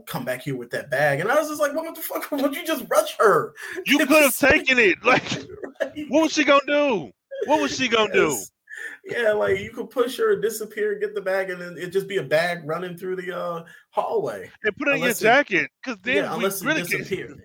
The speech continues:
Speaker 1: Yeah. <laughs> Like, it just, it was just, like, that small moment. I was just like, "What? No, you don't talk shit." It's like there's, um, the good, the bad, and the ugly. Um,
Speaker 2: Mm-hmm.
Speaker 1: there's this line where,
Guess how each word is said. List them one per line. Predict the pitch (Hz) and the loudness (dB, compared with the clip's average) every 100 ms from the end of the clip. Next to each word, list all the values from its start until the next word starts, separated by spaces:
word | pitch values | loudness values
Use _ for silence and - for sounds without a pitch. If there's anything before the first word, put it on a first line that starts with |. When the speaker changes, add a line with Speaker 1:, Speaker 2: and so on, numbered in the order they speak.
| - | -16
Speaker 1:
Yeah. | 160 156 127 117 - | -8 -6 -6 -8 -10
<laughs> | 170 | -6
Like, | 226 190 185 - | -6 -6 -12 -14
it | 208 | -12
just, | 185 180 - - - - - | -10 -10 -10 -12 -14 -12 -2
it | 208 | 0
was | 214 208 | 0 -2
just, | 196 196 | -4 -4
like, | 175 160 | -6 -8
that | 147 185 190 | -6 -6 -8
small | - 175 170 | -10 -12 -10
moment. | 165 185 180 180 | -10 -10 -10 -8
I | 185 | -6
was | 190 | -6
just | 180 170 | -10 -10
like, | 170 160 143 | -8 -10 -12
"What? | 135 127 - | -20 -18 -12
No, | 208 208 220 165 | -8 -4 -4 -4
you | 175 | -6
don't | 247 220 147 | -10 -10 -12
talk | 190 196 170 | -16 -14 -14
shit." | - - 214 220 | -16 -12 -8 -8
It's | 202 180 175 | -10 -12 -10
like | 175 | -10
there's, | 175 180 170 | -10 -12 -10
um, | 160 147 147 - - _ | -10 -10 -12 -18 -20 _
the | - | -6
good, | 196 196 | -4 -2
the | |
bad, | 165 165 160 | -4 -6 -6
and | 151 | -6
the | 147 | -6
ugly. | 156 156 135 127 123 | -4 -6 -8 -10 -10
Um, | 139 139 131 131 | -8 -6 -8 -10
Speaker 2:
Mm-hmm. | 123 110 117 | -14 -16 -10
Speaker 1:
there's | 151 143 | -8 -8
this | 139 143 | -8 -10
line | 147 165 170 151 | -8 -8 -8 -10
where, | 143 139 131 123 | -8 -8 -8 -12